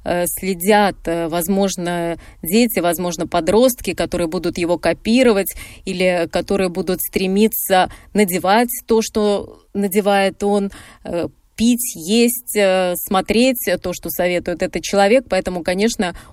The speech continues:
уровень ответственности здесь очень велик. Но надо сказать, э, что инфлюенсеры не только пожинают лавры, их не только любят, но они подвергаются также критике.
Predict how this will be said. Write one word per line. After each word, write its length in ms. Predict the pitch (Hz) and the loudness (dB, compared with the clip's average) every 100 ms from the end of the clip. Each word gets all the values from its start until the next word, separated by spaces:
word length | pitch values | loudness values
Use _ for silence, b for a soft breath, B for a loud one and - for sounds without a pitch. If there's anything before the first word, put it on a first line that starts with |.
| - | -2
уровень 400 | 220 196 185 - | 2 2 0 -4
ответственности 880 | 180 190 220 233 - 185 175 - 180 | -6 2 2 2 -4 -6 -6 -6 -6
здесь 340 | 160 185 180 - | -2 -2 -2 0
очень 420 | 208 208 196 - 190 | 0 2 -2 -2 -2
велик. 560 | 196 233 220 165 - B B B B | 2 4 4 2 -2 B B B B
Но 220 | 208 220 - | 2 2 4
надо 220 | 226 240 | 0 0
сказать, 600 | - 233 226 294 320 - | 0 0 4 2 0 -2
э, 200 | 190 190 | -2 -2
что 520 | - - 214 202 202 196 b b b - | -6 -2 0 2 0 -2 b b b -14
инфлюенсеры 960 | - 214 202 220 262 285 247 214 202 - | -2 0 2 2 2 0 0 2 2 -2
не 180 | 202 208 | -4 -4
только 680 | - 262 247 220 190 165 b b b b - - 214 - | 0 2 2 0 -2 -2 b b b b -20 -20 -4 0
пожинают 580 | 196 220 202 190 185 | 2 2 2 0 -2
лавры, 460 | 202 240 294 269 214 | 2 4 4 4 2
их 240 | - 185 | -2 -6
не 100 | 220 208 | -4 0
только 300 | 208 - 190 | -2 -2 -4
любят, 360 | 233 240 202 B B B | 0 0 0 B B B
но 260 | 208 208 - | 0 0 0
они 320 | 185 202 240 | -2 0 0
подвергаются 720 | 214 185 190 202 214 208 190 | 0 0 2 4 2 2 -4
также 400 | - 190 170 170 | -2 -2 -2 -6
критике. 640 | - 240 302 277 - 196 | -2 0 2 0 2 0